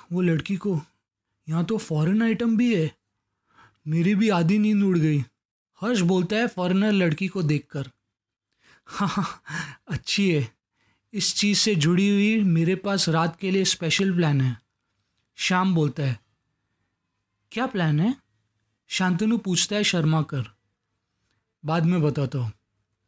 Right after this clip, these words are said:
Anyway गाइस, तुम लोग क्या खाओगे? वैसे भी मेरे घर का खाना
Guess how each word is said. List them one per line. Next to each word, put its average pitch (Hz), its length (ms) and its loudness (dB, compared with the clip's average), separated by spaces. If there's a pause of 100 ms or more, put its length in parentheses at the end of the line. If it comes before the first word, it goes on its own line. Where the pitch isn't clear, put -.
(880)
Anyway 214 340 0
गाइस, 180 380 0
तुम 190 180 -2
लोग 202 140 0
क्या 208 140 -2
खाओगे? 165 360 0
वैसे 160 480 -2
भी 190 140 2
मेरे 185 260 2
घर 156 220 0
का 190 160 -4
खाना 165 400 -2